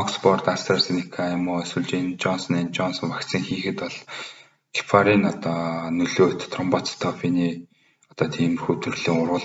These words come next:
өгчөөс нь, өөрөөр хэлбэл, AstraZeneca эсвэл энэ Johnson and Johnson вакциныг хийхэд бол одоо тромбоцит гэдэг бид нар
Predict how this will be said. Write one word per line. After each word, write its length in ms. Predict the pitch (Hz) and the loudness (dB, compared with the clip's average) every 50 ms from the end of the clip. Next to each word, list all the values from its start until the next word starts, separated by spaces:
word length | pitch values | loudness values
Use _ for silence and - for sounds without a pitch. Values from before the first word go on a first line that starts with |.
| - | -4
өгчөөс 280 | - - - - - - - | -8 -6 -4 -4 -4 -2 -2
нь, 140 | 101 - 90 | -2 0 0
өөрөөр 240 | 92 85 90 82 82 | 0 2 0 0 0
хэлбэл, 720 | 92 80 - - 101 95 - - - 95 92 - - - _ _ _ _ _ _ _ _ _ _ _ _ _ _ _ _ - - - | -2 -2 -2 2 2 2 2 4 2 2 2 2 -4 -12 _ _ _ _ _ _ _ _ _ _ _ _ _ _ _ _ -6 0 2
AstraZeneca 840 | 92 - - - - - - - - 95 95 92 - - - 95 92 90 90 90 90 85 - - - - | 2 2 4 0 0 0 0 -2 -2 -2 -2 -2 -4 -4 -2 -2 0 0 0 0 0 0 -2 -4 -6 -6
эсвэл 320 | - - - 95 87 - | -6 -2 -2 -2 0 0
энэ 200 | 92 90 92 92 - | 0 0 0 2 4
Johnson 300 | 98 95 95 - - 92 | 4 4 2 2 0 0
and 160 | 87 87 - - | 0 0 0 0
Johnson 320 | 92 90 90 - - 87 | 0 0 0 -2 -4 -4
вакциныг 480 | - - - - - - 101 98 95 101 | -4 -2 -4 -4 -2 0 0 2 2 0
хийхэд 300 | 101 - - - - - | -2 -2 -4 -4 -2 -2
бол 160 | 87 - - - - _ _ - _ _ _ _ _ _ _ _ - 87 | -2 -4 -4 -10 -18 _ _ -20 _ _ _ _ _ _ _ _ -6 -6
одоо 220 | - - 82 82 85 85 82 - | -2 0 0 2 2 0 0 -2
тромбоцит 640 | - - 95 95 95 104 - - - 107 - - - - | 0 2 4 6 6 6 6 6 2 0 0 0 -2 -4
гэдэг 320 | - 78 78 - - - | -4 -4 -4 -6 -10 -8
бид 160 | - - 73 - | -6 -6 -2 -2
нар 120 | - - | -2 0